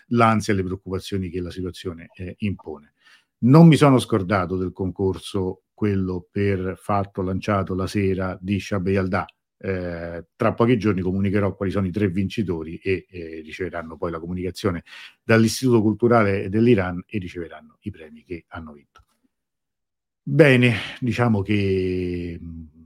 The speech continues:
questa sera abbiamo cercato anche di darvi una, una, una, una, così, un'altra voce di informazione. Alberto, che, che saluto, mm, forse è la prima volta che lo vedo, dai buone informazioni, ti ringrazio Alberto, continua a seguirci, iscri-, iscriviti al canale, iscrivetevi, se volete abbonatevi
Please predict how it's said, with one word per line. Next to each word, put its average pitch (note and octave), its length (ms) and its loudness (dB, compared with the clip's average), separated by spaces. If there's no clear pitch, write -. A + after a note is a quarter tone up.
questa A2+ 240 -4
sera A#2 160 2
abbiamo G2+ 220 0
cercato G#2 340 2
anche G#2 260 0
di F2+ 120 -6
darvi F#2+ 420 -2
una, F#2 440 -4
una, G#2 360 -2
una, G2+ 280 -4
una, F#2 520 -10
così, A#2+ 260 -4
un'altra G2+ 320 -4
voce G2+ 260 0
di F#2+ 80 -2
informazione. C#3 500 2
Alberto, G2+ 600 0
che, F2+ 280 -6
che G2+ 100 -12
saluto, A2+ 640 0
mm, E2 280 -20
forse F#2+ 240 -12
è - 20 -10
la F2 60 -10
prima G#2 160 -2
volta G2+ 180 -2
che A2+ 60 2
lo C3 60 4
vedo, D#3 220 8
dai G#2 300 4
buone A2+ 220 2
informazioni, G2 640 -4
ti E2 100 -20
ringrazio G2+ 420 -4
Alberto, A#2+ 300 -2
continua G#2 260 -8
a - 40 -14
seguirci, C3+ 380 0
iscri-, A2+ 340 -2
iscriviti B2 580 6
al G#2+ 180 0
canale, C#3+ 480 0
iscrivetevi, A2+ 920 0
se G2+ 160 -4
volete G2 320 -2
abbonatevi F#2 640 -4